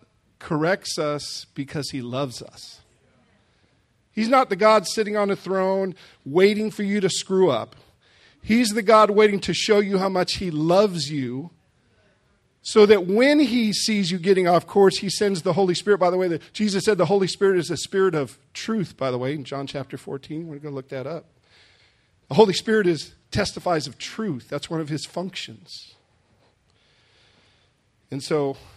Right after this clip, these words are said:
when God loves you, he corrects you and me. You see, here's the thing. If you ever want to be truly free, you must see God, we must see God as he really is,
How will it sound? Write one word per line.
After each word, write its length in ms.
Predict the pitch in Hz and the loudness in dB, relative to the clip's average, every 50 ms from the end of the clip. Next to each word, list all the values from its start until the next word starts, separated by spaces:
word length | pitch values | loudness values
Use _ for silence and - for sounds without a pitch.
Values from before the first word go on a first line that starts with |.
| _ _ _ _ _ _ _ _ _ _ _ _ _ _ _ _ _ _ _ _ _ _ _ _ _ _ _ _ _ _ _ _ _ | _ _ _ _ _ _ _ _ _ _ _ _ _ _ _ _ _ _ _ _ _ _ _ _ _ _ _ _ _ _ _ _ _
when 120 | - 117 | -18 -14
God 240 | 113 139 143 135 120 | -10 -8 -8 -8 -8
loves 360 | 127 131 147 156 139 120 127 | -8 -10 -8 -8 -8 -10 -12
you, 180 | 117 120 123 123 _ _ _ _ _ _ _ _ | -18 -18 -18 -20 _ _ _ _ _ _ _ _
he 120 | - 127 117 | -20 -20 -18
corrects 440 | _ - 127 147 147 - - - | _ -12 -10 -10 -10 -12 -14 -18
you 100 | 135 135 131 _ _ _ _ _ _ _ _ _ _ _ _ _ _ _ _ | -18 -20 -20 _ _ _ _ _ _ _ _ _ _ _ _ _ _ _ _
and 220 | - 139 143 131 127 | -10 -8 -8 -8 -10
me. 200 | 113 101 110 _ _ _ _ _ _ _ _ _ _ _ - _ _ _ _ _ _ _ _ - | -12 -12 -16 _ _ _ _ _ _ _ _ _ _ _ -20 _ _ _ _ _ _ _ _ -12
You 80 | 143 | -10
see, 160 | 147 - 170 | -6 -4 0
here's 180 | 160 190 196 156 | 0 0 0 0
the 80 | 165 165 | -4 -8
thing. 340 | - 165 147 131 123 123 - _ _ _ _ | -8 -8 -10 -8 -10 -12 -16 _ _ _ _
If 200 | - 147 139 - | -12 -12 -10 -6
you 180 | 170 196 220 196 | -6 -6 -6 -4
ever 300 | - 185 185 185 202 196 | -2 -2 0 0 0 0
want 220 | 175 185 180 175 | -2 -2 -4 -6
to 60 | 175 | -6
be 140 | 156 151 143 | -8 -8 -10
truly 400 | 131 - - - 160 156 143 139 | -10 -10 -8 -8 -6 -6 -6 -8
free, 400 | 127 - - 139 127 131 139 147 _ _ _ _ _ _ _ _ _ _ _ _ _ _ _ _ _ _ _ _ - - _ _ _ _ _ _ _ _ _ _ _ _ | -12 -12 -16 -16 -16 -16 -18 -20 _ _ _ _ _ _ _ _ _ _ _ _ _ _ _ _ _ _ _ _ -20 -20 _ _ _ _ _ _ _ _ _ _ _ _
you 240 | 147 143 160 190 226 | -10 -4 -2 0 0
must 260 | 240 247 240 226 - - - | 0 0 0 -2 -2 -4 -6
see 180 | - 214 208 196 | -6 -6 -8 -8
God, 460 | 156 156 147 127 117 131 - 151 156 - _ _ _ _ _ _ - | -6 -4 -4 -4 -4 -6 -12 -18 -20 -20 _ _ _ _ _ _ -14
we 260 | 131 135 160 180 185 | -8 -4 -2 -2 -2
must 220 | 170 151 139 123 - - | -2 -4 -6 -8 -10 -12
see 140 | - 135 123 | -12 -12 -12
God 360 | 123 135 123 123 123 131 139 - - | -10 -8 -8 -8 -10 -12 -14 -14 -14
as 180 | 135 139 127 - | -12 -12 -10 -10
he 100 | 143 127 | -10 -10
really 420 | 120 123 131 143 160 160 151 135 | -10 -8 -8 -8 -6 -6 -6 -8
is, 380 | 123 135 - - - - - | -10 -12 -14 -16 -16 -16 -18